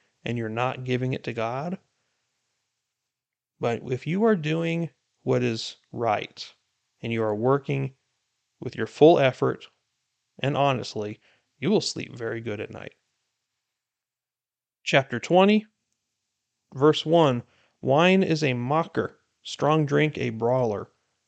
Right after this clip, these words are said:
and whoever is intoxicated by it is not wise."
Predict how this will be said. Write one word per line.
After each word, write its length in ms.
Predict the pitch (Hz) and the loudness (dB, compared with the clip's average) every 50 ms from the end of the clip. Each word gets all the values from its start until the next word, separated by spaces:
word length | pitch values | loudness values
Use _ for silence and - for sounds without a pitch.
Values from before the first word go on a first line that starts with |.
| _ - | _ -10
and 120 | - 123 127 | -8 -6 -2
whoever 420 | 131 127 123 131 143 143 147 135 | 2 4 6 6 6 6 4 4
is 160 | 131 127 - | 2 0 -2
intoxicated 920 | 135 123 123 - - 151 151 147 - 156 143 - 160 151 147 143 143 135 | -6 -6 -4 0 0 0 0 0 -4 -8 -4 -2 -2 -2 0 -2 -4 -2
by 220 | 135 135 139 147 151 | 0 0 2 4 4
it 240 | 156 160 - - - | 2 2 0 -4 -10
is 120 | 131 120 - | -10 -8 -6
not 260 | 120 117 120 - - | -4 -4 -4 -2 -2
wise." 480 | 117 117 113 110 104 95 92 - - | 0 2 2 2 0 -2 -4 -8 -12